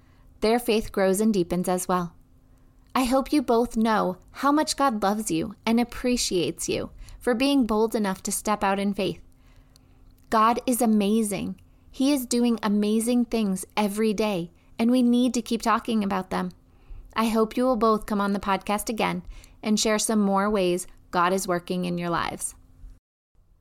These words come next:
We have all seen God working in our lives. However, we might not all be aware it is God who is working in our lives. This is why it's so important we start talking about it more.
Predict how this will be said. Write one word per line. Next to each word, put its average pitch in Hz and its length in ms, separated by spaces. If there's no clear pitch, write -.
We 247 220
have 349 220
all 226 340
seen 226 400
God 202 280
working 185 420
in 185 100
our 175 160
lives. 170 540
However, 220 580
we 254 120
might 247 300
not 233 320
all 214 180
be 233 160
aware 214 540
it 190 100
is 185 140
God 170 340
who 180 140
is 165 160
working 165 360
in 160 100
our 156 120
lives. 156 460
This 285 220
is 349 180
why 208 380
it's 214 200
so 247 320
important 220 500
we 214 100
start 190 360
talking 233 440
about 175 260
it - 120
more. 165 320